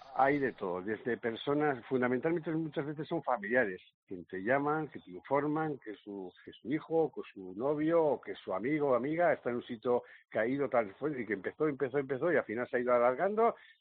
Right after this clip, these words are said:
se ha ido separando, y no saben de, nada de su vida, y entonces ya te dan unas indicaciones, pues empezó en tal cosa,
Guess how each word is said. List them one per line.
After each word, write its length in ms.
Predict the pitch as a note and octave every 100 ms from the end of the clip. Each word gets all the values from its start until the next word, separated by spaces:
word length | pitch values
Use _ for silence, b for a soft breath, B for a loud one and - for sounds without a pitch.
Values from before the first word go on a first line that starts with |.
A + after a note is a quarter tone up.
| -
se 60 |
ha 60 | B2
ido 120 | B2
separando, 640 | B2+ B2+ C#3+ F#3+ G#3+ A3+
y 40 | C#3+
no 60 |
saben 240 | - C3+ B2
de, 160 | B2+
nada 220 | A#2+ B2+
de 60 | C3
su 140 | - A2
vida, 380 | F3+ G3 G#3+ - b b b _
y 100 | A2+
entonces 280 | G#2+ D3 B2
ya 100 | C#3+
te 120 | C#3+
dan 120 | C#3+ D3
unas 200 | C3 B2+
indicaciones, 540 | A2 G#2+ A2 D#3 C3+ -
pues 140 | C3
empezó 360 | C3+ C3+ - G#3+
en 80 |
tal 140 | G#3 E3+
cosa, 300 | C3+ C#3+